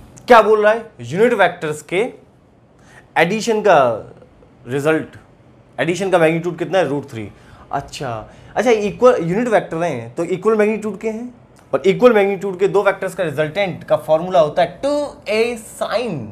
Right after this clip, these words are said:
theta by two, टू ए sine theta by two।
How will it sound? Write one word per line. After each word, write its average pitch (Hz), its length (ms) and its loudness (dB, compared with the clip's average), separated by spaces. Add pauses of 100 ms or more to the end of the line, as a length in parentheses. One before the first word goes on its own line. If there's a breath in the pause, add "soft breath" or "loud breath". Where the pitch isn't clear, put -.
(720 loud breath)
theta 269 360 2 (100)
by 139 200 2 (260)
two, 240 160 -8 (1040)
टू 139 120 -4
ए 151 80 2
sine 208 420 0 (340 loud breath)
theta 147 280 6
by 120 180 2
two। 190 180 -12